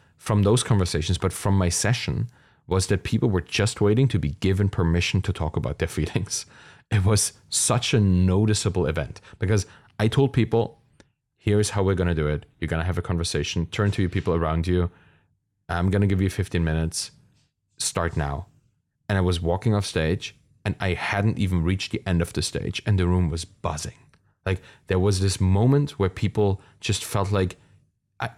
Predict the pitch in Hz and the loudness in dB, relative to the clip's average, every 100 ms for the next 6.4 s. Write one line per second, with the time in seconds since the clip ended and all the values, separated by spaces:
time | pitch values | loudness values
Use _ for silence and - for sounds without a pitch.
0 | 110 117 113 107 104 101 92 85 - 73 | -2 0 2 2 2 0 0 0 -2 -6
1 | - - - - - - _ _ - 92 | -4 -6 -6 -12 -16 -20 _ _ -2 -2
2 | - - 104 95 85 - 85 - - - | 0 0 2 2 0 -2 -4 -6 -16 -18
3 | - - 110 90 - 85 82 85 - 87 | -12 -2 0 0 -2 -2 -2 -4 -6 -6
4 | - - - _ _ - 110 104 104 - | -6 -8 -14 _ _ -6 0 2 2 0
5 | _ - 131 117 101 - - - - 120 | _ 0 4 4 2 -4 -8 -2 2 4
6 | 123 82 64 | 4 2 -2